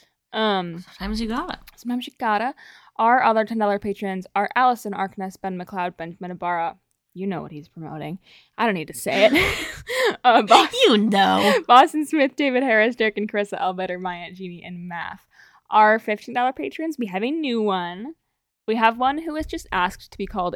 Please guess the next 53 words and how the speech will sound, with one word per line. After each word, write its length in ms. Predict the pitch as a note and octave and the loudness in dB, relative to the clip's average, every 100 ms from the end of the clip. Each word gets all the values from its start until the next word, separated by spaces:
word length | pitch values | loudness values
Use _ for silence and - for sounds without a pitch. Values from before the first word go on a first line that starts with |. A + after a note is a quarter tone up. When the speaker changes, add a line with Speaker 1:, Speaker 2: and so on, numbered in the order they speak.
| - | -6
Speaker 1:
Ace, 420 | E3+ F#3 C4+ - - | -4 -4 -4 -8 -6
which 180 | G#3 A3 | -4 -4
I 100 | G#3+ | -4
think 180 | C4 | -4
is 80 | E4 | -6
kind 220 | - G3+ F#3+ | -4 -4 -4
of 80 | |
fucking 360 | - F#3+ F#3 F3 | -6 -8 -8 -10
iconic, 540 | E3+ F#3+ F3 F3 G3 _ F#3+ | -12 -8 -8 -8 -12 _ -10
given 480 | F#3 F#3 F3+ F3+ F3+ _ _ - | -8 -6 -6 -8 -12 _ _ -8
Speaker 2:
Yeah. 320 | F#3+ F#3 - | -2 0 -2
Speaker 1:
the 420 | F#3+ G3+ F3+ E3+ - | -4 -8 -8 -10 -2
Speaker 2:
<laughs> 60 | G3 | 0
Speaker 1:
topic 460 | F#3+ A#3 G#3+ A3 | 4 4 4 2
Speaker 2:
Given 200 | A#3+ G#3+ G3 | 2 4 4
Speaker 1:
of 20 | |
Speaker 2:
the 80 | G3 | 6
Speaker 1:
this, 80 | F3 | 6
Speaker 2:
audience. 400 | F3 D#3+ D#3+ G3+ G#3 G#3 | 4 2 2 4 6 6
Speaker 1:
like, 80 | |
given 320 | A#3 A3 A#3 A3 | 6 6 6 6
that, 140 | G3+ | 6
Speaker 2:
<laughs> 0 | |
Yeah. 60 | G#3 | 6
Speaker 1:
like, 280 | G3+ F#3+ - - | 4 2 -8 -16
so, 420 | - - G#3+ G3+ - | -14 2 6 6 4
like, 140 | F#3+ | 2
Speaker 2:
They 60 | G#3+ | 2
could 200 | A#3+ B3 | 2 4
be 320 | D4+ C#4+ - _ - | 4 4 -2 _ 0
any. 300 | G3 G#3+ E3 | 2 2 0
Speaker 1:
perhaps 480 | A3+ A#3 G#3 - G#3 | 2 4 4 2 -2
most 720 | F#3+ F3+ F3 F3+ A#3+ - - | 0 0 0 -2 -2 -6 -8
of 120 | A3 G3 | -4 0
our 180 | G3+ G3 | 0 0
listeners 680 | G3+ - A3+ B3+ C#4 C#4+ - - | -4 -6 -10 -8 -10 -14 -8 0
are 520 | G3 G3+ A3+ B3+ C#4 _ _ _ - | 2 2 -2 -6 -14 _ _ _ -4
Ace. 200 | G#3 C4 | 0 0
Speaker 2:
That's 180 | A#3+ - | 0 4
honestly 720 | A#3 C#4 D#4 E4+ E4 D#4+ - F#3 | 4 2 0 -2 -2 -4 -6 0
more 320 | F#3 G#3 G#3+ | 4 4 4
anonymous 560 | F#3+ F3 F3+ F3 E3 | 4 2 2 0 -4
than 160 | - E3+ | -4 -4
saying, 340 | - F3 E3+ | -2 -2 -4
"Can 80 | D#3+ E3+ | -4 -6
you 100 | D#3 | -4
call 240 | - D#3 | -4 -4
me 120 | - | -6
anonymous?" 640 | - D3+ - - - - - | -8 -6 -6 -8 -14 -14 -8
Speaker 1:
Yeah. 180 | F#3+ - | -6 -4
Speaker 2:
at 180 | F3 D#3 | -6 -6
this 160 | E3+ | -10
point. 360 | - - - | -10 -10 -10